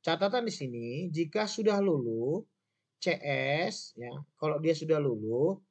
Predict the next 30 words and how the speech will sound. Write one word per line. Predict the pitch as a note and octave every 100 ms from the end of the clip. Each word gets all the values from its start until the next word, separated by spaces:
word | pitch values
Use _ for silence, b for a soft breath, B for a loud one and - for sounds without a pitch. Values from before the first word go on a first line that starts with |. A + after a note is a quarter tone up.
| _ _
C | - C#3+ -
S | D3+ F#3+ F#3+ D#3
itu | E3
sama | F#3 E3 D#3
dengan | C#3+ A#2+
A | D3
S | D3
aksen | B2+ - G3 F3+
dikali | C#3+ C#3+
F | E3+ F#3
Y-nya. | G#3+ A3+ F#3 F3 _ _ _ _ _ _ _ _ _ _ -
Ya. | - D3 - _
Sedangkan | - E3 E3+ E3 E3+ D#3 _
jika | D#3 F3 E3+ D#3
belum | D3 F3+ C#4+
luluh | C4 F3 B2 A2+ D3 -
C | F3+ C3+ B2+ A#2+ C3+
S, | F3 -
C | - D3
S | C#3+
yang | D3+ C#3+
ini, | C3 A2+ A2 A#2 E3 G3 _ _ _ _
itu | C#3+ D3 G3
A | D#3+
S | D3
aksen | C3+ - F#3+ F3+
dikali | D3 C3+
dengan | D#3 C3 C#3 C#3+
F | -
S-nya. | G#2 - A2 G2+